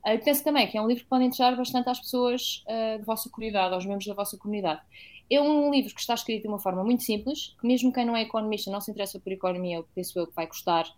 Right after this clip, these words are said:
de ler o livro. Ela utiliza muitas referências artísticas também. E, ah,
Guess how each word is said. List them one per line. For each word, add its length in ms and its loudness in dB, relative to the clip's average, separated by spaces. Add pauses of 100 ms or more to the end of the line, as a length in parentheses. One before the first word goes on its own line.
(340)
de 120 -6
ler 220 2
o 80 -2
livro. 400 -2 (300)
Ela 300 4
utiliza 340 -4
muitas 280 -2
referências 420 -6
artísticas 480 -8
também. 300 -4 (360)
E, 220 4
ah, 480 2